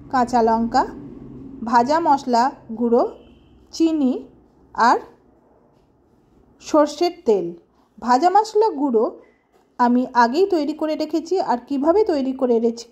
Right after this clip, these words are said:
রেখেছি এটা ডেসক্রিপশন বক্সে আমি দিয়ে দিয়েছি। এবার এইসব ইনগ্রেডিয়েন্টস দেওয়ার পর এই কদবেল মেখে নিয়ে নিলাম। তৈরি হয়ে গেল আমাদের কদবেল মাখা।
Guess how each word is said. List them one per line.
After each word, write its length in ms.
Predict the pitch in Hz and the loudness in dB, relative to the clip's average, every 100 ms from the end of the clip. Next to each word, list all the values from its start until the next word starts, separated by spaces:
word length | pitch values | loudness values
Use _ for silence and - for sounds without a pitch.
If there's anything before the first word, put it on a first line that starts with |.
| 220 | -4
রেখেছি 420 | 214 214 202 - 440 - - _ - | -4 -4 -6 -2 -4 -4 -20 _ -4
এটা 220 | 240 240 | 0 2
ডেসক্রিপশন 680 | 220 220 220 - 269 - 359 339 | 4 2 0 -8 -10 -4 -4 0
বক্সে 460 | 254 185 - 214 285 - _ _ - | 0 0 -4 -6 -6 -8 _ _ -2
আমি 200 | 262 262 | 2 2
দিয়ে 220 | 233 226 | 4 2
দিয়েছি। 420 | 254 254 269 - 466 - _ _ _ _ _ | 2 0 -2 -2 -2 -4 _ _ _ _ _
এবার 300 | 370 392 240 - - _ - | -2 2 2 0 -10 _ -8
এইসব 340 | 294 320 415 415 | -4 0 0 0
ইনগ্রেডিয়েন্টস 720 | 262 247 240 240 254 349 392 - | -2 0 2 2 2 -2 -4 -2
দেওয়ার 300 | 214 202 277 | 2 4 2
পর 220 | - 220 - - _ _ _ - | 2 2 2 -4 _ _ _ -6
এই 140 | 233 294 - | -4 -2 0
কদবেল 440 | 247 202 208 240 | 2 2 0 0
মেখে 320 | 277 220 - 240 | 0 -4 -2 0
নিয়ে 220 | 254 262 | 0 0
নিলাম। 440 | 269 269 294 330 440 - _ _ _ _ _ _ _ _ - | 0 -2 0 0 -2 -10 _ _ _ _ _ _ _ _ -2
তৈরি 240 | 302 359 | 2 4
হয়ে 220 | 392 330 254 | 4 4 2
গেল 200 | 220 233 403 - - | 2 0 -4 -10 -8
আমাদের 360 | 226 240 262 480 - - | -2 0 0 -2 -6 -2
কদবেল 440 | 269 226 214 233 226 | 2 2 4 0 2
মাখা। 360 | 208 214 233 | 0 -2 -4